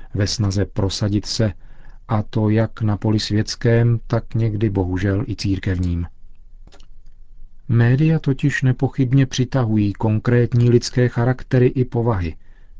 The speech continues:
zatímco jiné odpuzují.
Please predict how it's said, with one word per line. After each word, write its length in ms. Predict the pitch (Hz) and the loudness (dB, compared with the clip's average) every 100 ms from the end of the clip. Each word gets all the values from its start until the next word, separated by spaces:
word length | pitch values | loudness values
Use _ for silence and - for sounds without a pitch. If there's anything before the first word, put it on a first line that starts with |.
| - | -6
zatímco 640 | 101 107 104 104 98 95 | 0 0 0 -2 -2 -4
jiné 460 | 87 92 110 117 120 - - - - | -2 0 2 4 2 -2 -14 -14 -6
odpuzují. 680 | 117 - 110 90 85 78 | -6 -4 -2 -2 -2 -4